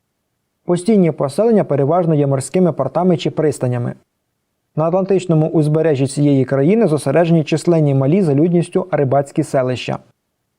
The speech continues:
У Квебеці переважають великі села і містечка, а в Альберті, Манітобі, Саскачевані —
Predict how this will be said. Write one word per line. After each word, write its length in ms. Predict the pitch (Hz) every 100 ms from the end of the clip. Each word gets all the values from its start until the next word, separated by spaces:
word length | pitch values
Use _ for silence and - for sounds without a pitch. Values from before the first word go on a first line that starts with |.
| _ _ _
У 120 | - 196
Квебеці 500 | 220 175 139 139 160
переважають 540 | 156 156 156 160 151
великі 400 | 143 160 139 131
села 320 | - 175 190 185
і 80 |
містечка, 640 | 151 151 - 131 - - 151 - _ _ _ _ _ _
а 100 | 151
в 120 | 139
Альберті, 520 | 156 151 160 143 -
Манітобі, 600 | 131 139 147 147 156 127
Саскачевані — 840 | 120 135 - 123 131 131 185 220